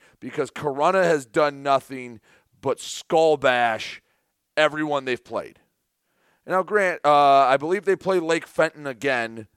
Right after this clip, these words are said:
tomorrow, and Lake Fenton,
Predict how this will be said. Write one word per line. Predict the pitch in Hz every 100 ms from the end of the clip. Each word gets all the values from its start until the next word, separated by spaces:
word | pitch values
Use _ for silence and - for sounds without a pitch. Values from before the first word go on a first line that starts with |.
| _ -
tomorrow, | 143 131 131 117 101 90 90 92 _ _ _ _
and | 131 139 135 135 131 127 127
Lake | 120 120 156 156
Fenton, | - 160 156 143 143 139 135